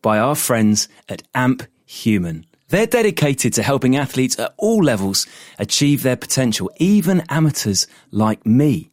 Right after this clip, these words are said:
Amp's flagship product, P R Lotion, is the world's first and only lotion to deliver the natural electrolyte bicarb to the body. Now, gee, this all sounds quite fancy, but you've been using it for, what, a couple of years now? Does it help?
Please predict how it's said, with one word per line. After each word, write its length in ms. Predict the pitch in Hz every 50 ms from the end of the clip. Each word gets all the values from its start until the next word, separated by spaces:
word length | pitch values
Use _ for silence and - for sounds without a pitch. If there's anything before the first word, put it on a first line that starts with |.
| _ _ _ _ _ _ _ _ _ _
Amp's 300 | - 180 220 202 - -
flagship 480 | - - 190 196 202 202 - - 156 -
product, 360 | - 135 127 131 123 - _
P 140 | - 139 131 123
R 100 | 117 110
Lotion, 420 | 110 123 135 139 - - 95 85
is 140 | 82 90 -
the 100 | - 107
world's 320 | 104 110 107 104 101 -
first 400 | - - 175 196 214 208 170 -
and 120 | 175 165 160
only 200 | 151 151 147 131
lotion 460 | 131 127 123 120 - - 101 90 87 - - - - - _ -
to 100 | - 101
deliver 360 | - 113 107 113 113 92 104
the 120 | 90 95 95
natural 480 | 101 123 165 - - - - 180 175
electrolyte 800 | - 139 131 127 131 123 - - - 113 104 104 107 101 - _
bicarb 580 | - 139 147 156 156 - - 92 87 87 85 - _
to 140 | - - 104
the 80 | 90 82
body. 360 | - 101 101 90 87 78 - -
Now, 220 | 120 117 113 - -
gee, 300 | - - 139 120 104 101 - - - - _
this 160 | _ 117 -
all 100 | - 214
sounds 420 | 208 - 202 185 170 165 160 - - - - - _ _ _ -
quite 280 | - - 156 143 -
fancy, 460 | - - 151 147 139 110 - - 95
but 140 | 85 - -
you've 240 | 123 147 175 190 170
been 180 | 208 208 190 175
using 300 | 165 156 143 120 120 110
it 100 | - -
for, 300 | - 123 120 117 113 113
what, 180 | - 127 -
a 60 | -
couple 260 | - - 151 147 - 156
of 60 | 147
years 260 | 151 156 156 151 -
now? 200 | 98 - 110 -
Does 140 | 156 160 -
it 80 | 170
help? 320 | 139 170 190 240 381 -